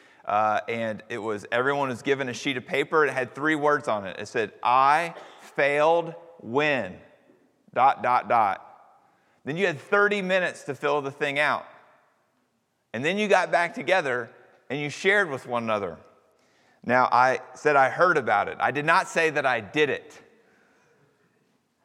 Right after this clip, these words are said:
'Cause I think if I had to do it, I would have had a complete and utter panic attack. See, I, I think we all have this uneasy relationship with failure, don't we? I mean, there's a museum exhibit making the rounds. It's called the Museum of Failure.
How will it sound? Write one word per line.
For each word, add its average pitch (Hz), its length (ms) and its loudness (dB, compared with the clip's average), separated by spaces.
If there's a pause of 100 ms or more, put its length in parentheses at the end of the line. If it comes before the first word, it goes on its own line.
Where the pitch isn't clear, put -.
(160)
'Cause 113 120 -2
I 143 120 8
think 202 160 -2
if 180 140 4
I 170 80 10
had 170 220 6
to 151 40 0
do 160 200 6
it, 147 60 6
I 139 80 10
would 139 120 4
have 131 100 -2
had 139 160 4
a 120 40 0
complete 135 380 -4
and 123 80 -6
utter 117 140 -4
panic 110 360 -8
attack. - 400 -12 (1500)
See, 208 160 4
I, 233 240 4
I 415 60 0
think 277 200 -6
we 240 140 0
all 202 240 10
have 196 160 4
this 170 200 -2
uneasy 190 460 0
relationship 156 600 0
with 135 100 -6
failure, 139 480 -2
don't 131 180 -2
we? 175 180 -8 (1600)
I 160 60 -6
mean, 170 160 0
there's 165 400 6
a 147 80 6
museum 147 560 -2
exhibit 123 760 -2
making 143 380 2
the 127 100 0
rounds. 135 440 4
It's 123 140 -4
called 143 260 4
the 131 60 -8
Museum 143 440 0
of 127 100 -4
Failure. 147 640 0